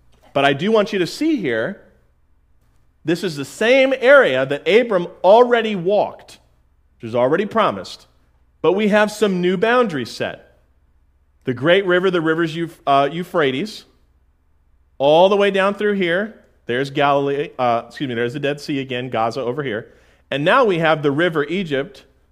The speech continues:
which is the Wadi El Arish, which is right there,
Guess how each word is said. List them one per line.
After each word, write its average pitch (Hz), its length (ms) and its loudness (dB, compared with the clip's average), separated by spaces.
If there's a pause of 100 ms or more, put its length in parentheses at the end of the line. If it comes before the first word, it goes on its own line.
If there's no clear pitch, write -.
(160)
which 117 180 -14
is 110 120 -12
the 110 80 -4
Wadi 127 360 -2
El 127 180 -2
Arish, 120 520 -4
which 113 180 -14
is 107 140 -10
right 123 260 -4
there, 120 260 -4